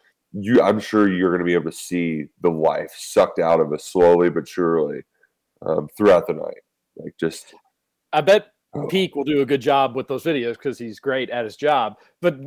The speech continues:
Speaker 2: you could make it really well done with, like, the editing where it's just, like,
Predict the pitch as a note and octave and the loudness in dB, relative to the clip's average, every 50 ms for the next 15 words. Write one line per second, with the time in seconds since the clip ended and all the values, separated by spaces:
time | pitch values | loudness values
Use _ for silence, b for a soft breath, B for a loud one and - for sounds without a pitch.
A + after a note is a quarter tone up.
0 | D#3+ - E3 D3+ G#3 A3+ - - G#3+ G#3+ E3 D3+ D#3+ D#3 D#3+ - D#3+ C3 C#3 D3 | -16 -10 -2 -2 -2 0 4 6 6 6 6 6 4 4 4 4 0 2 2 4
1 | D3 C#3 C3+ C3 B2 A2 - _ _ D3 C3 D#3 C#3 C#3+ C3 B2 C#3 C3 C3+ C#3 | 4 4 4 2 0 -4 -8 _ _ -2 2 4 4 4 4 2 4 4 4 4
2 | C3+ B2+ C3 B2+ B2+ - C#3 C3+ B2+ - C#3+ C3+ C3 C3+ C3+ C3+ B2+ C3 C3 C3 | 4 2 -2 -4 -2 0 0 0 0 0 0 0 2 2 2 2 2 0 0 0
3 | B2+ B2 B2 A#2+ - - C3 - - C3+ B2 A#2 - | 0 0 0 0 -2 -4 -6 -4 -2 -2 -2 -2 -4